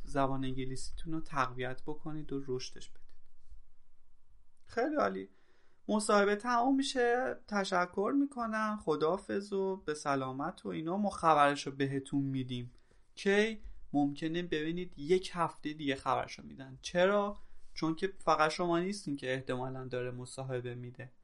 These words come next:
می‌خوان یه ارزیابی کلی روی همه داشته باشن. یه ایمیلی ممکنه دریافت بکنید که خیر،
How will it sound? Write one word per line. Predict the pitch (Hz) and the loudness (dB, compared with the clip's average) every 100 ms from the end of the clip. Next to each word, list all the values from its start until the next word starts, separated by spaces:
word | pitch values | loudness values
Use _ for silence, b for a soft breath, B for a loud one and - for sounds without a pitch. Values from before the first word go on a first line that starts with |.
| - - - - | -20 -20 -20 -6
می‌خوان | 143 143 | -2 0
یه | 147 | 0
ارزیابی | 160 170 170 160 139 131 | 2 2 2 -2 0 -2
کلی | - 139 135 143 | -2 -2 0 0
روی | 156 143 | 2 2
همه | 151 156 139 | 2 0 -2
داشته | 123 - - - | -2 -4 -6 -2
باشن. | - - - - - - - - - - - - - - - - - - | 0 2 2 2 2 2 0 0 -2 -2 -6 -8 -10 -10 -8 -6 -4 0
یه | 156 196 | 8 8
ایمیلی | 233 208 202 214 | 8 4 4 4
ممکنه | 202 165 156 160 147 | 4 4 2 0 2
دریافت | 151 147 147 - | 4 4 2 0
بکنید | 147 139 143 143 143 143 - | 0 2 0 0 -2 -4 -8
که | 151 | -8
خیر، | - - 147 139 | -4 4 6 6